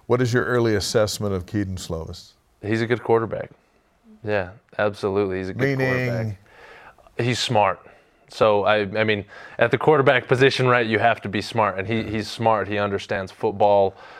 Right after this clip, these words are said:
Speaker 2: Um, he understands defenses. And, and he, you know, he's, he's gotten into our offensive scheme really quickly,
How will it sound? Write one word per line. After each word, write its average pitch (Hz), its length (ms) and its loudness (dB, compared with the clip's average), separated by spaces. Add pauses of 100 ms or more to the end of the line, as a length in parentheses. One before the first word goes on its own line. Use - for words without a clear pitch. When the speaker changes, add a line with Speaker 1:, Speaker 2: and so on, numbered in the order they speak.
(120)
Speaker 2:
Um, 98 260 0
he 98 140 0
understands 95 480 0
defenses. 98 800 -4
And, 90 200 -8
and 95 300 -4
he, 98 140 -6
you 92 60 -6
know, 95 160 0
he's, 98 300 -6 (280)
he's 107 180 -6
gotten 101 300 2
into 95 180 0
our 90 180 6
offensive 92 420 -4
scheme 101 360 -4
really 95 260 0
quickly, 101 640 -2